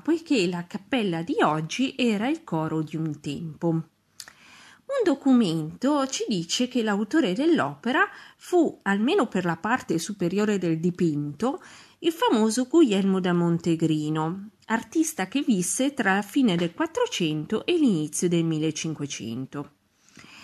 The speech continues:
Questa crocifissione è di tipo narrativo, ossia racconta la vicenda della crocifissione di Gesù prendendo spunto dai quattro Vangeli. Infatti, accanto alla figura di Cristo troviamo i due ladroni.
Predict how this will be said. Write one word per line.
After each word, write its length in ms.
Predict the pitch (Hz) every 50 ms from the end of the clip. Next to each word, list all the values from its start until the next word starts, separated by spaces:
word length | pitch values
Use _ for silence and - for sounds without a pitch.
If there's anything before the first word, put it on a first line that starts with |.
| - - - - - - _ _ _
Questa 340 | - 269 254 - - 285 294
crocifissione 1080 | - 254 262 254 - - 262 - - - - - - 208 175 170 170 202 220 - -
è 120 | - 294
di 200 | 269 302 302 302
tipo 280 | - 220 196 202 202 202
narrativo, 1000 | 202 196 185 175 180 180 175 175 - - 180 156 147 151 160 165 175 - - -
ossia 480 | 311 320 - - - 302 240 202 196 196
racconta 760 | 214 269 285 - - - - 226 185 170 175 180 180 240 254
la 100 | 269 247
vicenda 500 | 226 226 - - - 320 262 226 202 185
della 260 | 190 190 185 180 175
crocifissione 840 | - 208 190 190 - 202 196 - 240 - - - 240 202 180 175 165
di 160 | 156 180 180
Gesù 420 | 185 269 359 381 277 226 202 254 - - - - - - _ _
prendendo 600 | - 427 466 427 359 269 220 202 202 214 294 359
spunto 420 | - - - - 233 226 220 - 247
dai 180 | 269 262 254
quattro 440 | - - 165 151 151 - - 165 160
Vangeli. 840 | 156 160 160 156 147 139 123 143 139 135 135 147 151 156 170 175 - _ _ _ - - - - - - - - _ - 554 554
Infatti, 460 | - - 220 165 180 - - - 254
accanto 380 | - - - 392 392 - -
alla 100 | 220 190
figura 500 | 175 - - 208 190 208 220 220 185 170
di 180 | 165 208 285 302
Cristo 640 | - - 185 147 139 - - - - 294 440 453 - - -
troviamo 440 | 427 494 494 359 262 214 220 220 226
i 60 | 214
due 200 | 190 190 190 185
ladroni. 720 | 190 185 180 175 175 160 160 160 156 160 170 175 175